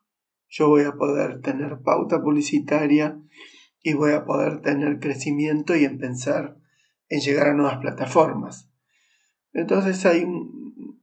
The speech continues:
un delicado equilibrio entre si produzco únicamente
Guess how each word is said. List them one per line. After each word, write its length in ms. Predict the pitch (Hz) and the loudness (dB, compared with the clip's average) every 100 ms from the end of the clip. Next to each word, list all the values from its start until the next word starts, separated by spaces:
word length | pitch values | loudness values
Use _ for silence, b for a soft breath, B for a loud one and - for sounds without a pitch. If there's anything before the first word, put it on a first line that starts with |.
| - | -8
un 300 | 127 123 123 | -6 -4 -4
delicado 840 | 143 147 - 170 170 156 151 131 | -4 -4 0 4 6 4 2 0
equilibrio 1120 | 139 135 147 151 165 196 147 139 139 139 - b b b b b b b _ | -2 -2 -2 -4 0 0 2 2 4 2 -2 b b b b b b b _
entre 680 | 165 170 147 151 139 - - - _ _ _ _ | -2 0 -4 -4 -4 -6 -12 -20 _ _ _ _
si 240 | - 170 | -8 -8
produzco 640 | - 180 185 180 - 151 - | -4 -2 0 0 -2 -2 0
únicamente 1000 | 165 165 165 160 160 143 127 123 - | -2 0 0 0 2 0 -2 -6 -8